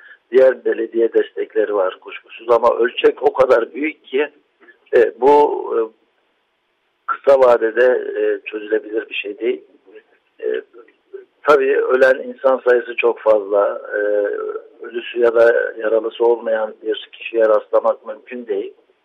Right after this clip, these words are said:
Bu ayrı bir dram, e, beraberinde burada şehrin kendisinin de, yani kültürel, e, sosyal yaşamı bir bütün olarak kuşatan kentin, e, ölümü hissi veriyor.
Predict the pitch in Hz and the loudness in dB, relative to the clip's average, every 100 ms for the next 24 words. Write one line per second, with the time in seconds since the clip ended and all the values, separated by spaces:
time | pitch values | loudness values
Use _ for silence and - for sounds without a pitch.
0 | _ _ _ - 131 123 123 127 123 - | _ _ _ -2 2 2 2 0 -4 0
1 | 110 117 - _ _ _ _ _ _ - | 2 2 0 _ _ _ _ _ _ -8
2 | 127 123 123 - - - - 123 127 123 | -6 -6 -10 -12 -12 -8 0 4 4 4
3 | 123 127 131 120 120 127 123 - 120 117 | 0 0 -2 -4 -2 0 0 -4 -6 -6
4 | 123 139 135 107 107 110 - 127 139 131 | -6 -8 -6 -6 -6 -8 -14 -8 -8 -2
5 | 95 90 98 104 107 104 104 - - - | -2 -2 -4 -2 -2 -6 -12 -14 -20 -18
6 | - 110 117 120 120 - 107 110 - 104 | -6 0 4 4 0 -10 -8 -8 -6 -8
7 | 101 - 113 113 95 104 101 107 110 117 | -6 0 2 2 0 -6 -4 -2 -4 -2
8 | 113 110 107 107 - - 135 131 107 104 | -4 -6 -12 -18 -18 -10 2 4 4 2
9 | - _ - 107 107 107 - 107 104 - | -2 _ -4 -4 0 -2 -2 -4 -4 -6
10 | 139 143 _ _ _ _ _ _ 120 113 | -10 -10 _ _ _ _ _ _ -4 -2
11 | 110 - 123 123 131 139 135 123 - _ | -2 -4 -4 -4 -2 0 0 -2 -10 _
12 | _ 120 - - 139 131 113 101 95 117 | _ -16 -14 0 2 2 0 -8 -4 -4